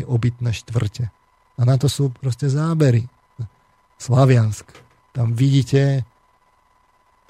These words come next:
ako tam vybuchujú tie, tie, tie bomby v obytných štvrtiach.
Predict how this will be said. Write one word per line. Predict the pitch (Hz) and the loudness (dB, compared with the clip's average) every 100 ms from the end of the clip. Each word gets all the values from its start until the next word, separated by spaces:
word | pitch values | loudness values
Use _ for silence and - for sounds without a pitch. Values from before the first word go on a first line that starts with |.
| - | 0
ako | 123 139 - 143 139 127 107 | 2 2 2 -2 0 -2 -4
tam | 123 117 107 123 | -4 -4 -6 -2
vybuchujú | 113 127 123 - 131 127 123 | 0 0 -2 0 2 4 2
tie, | 120 123 123 120 - - - | 0 -2 0 -2 -8 -20 -4
tie, | 120 120 117 120 | 0 2 2 0
tie | 123 - 123 | -6 -6 -2
bomby | 113 127 127 123 | 2 2 2 0
v | 117 | 0
obytných | 139 131 123 135 | 0 2 2 0
štvrtiach. | - - 123 120 120 | -4 -2 -2 -2 -6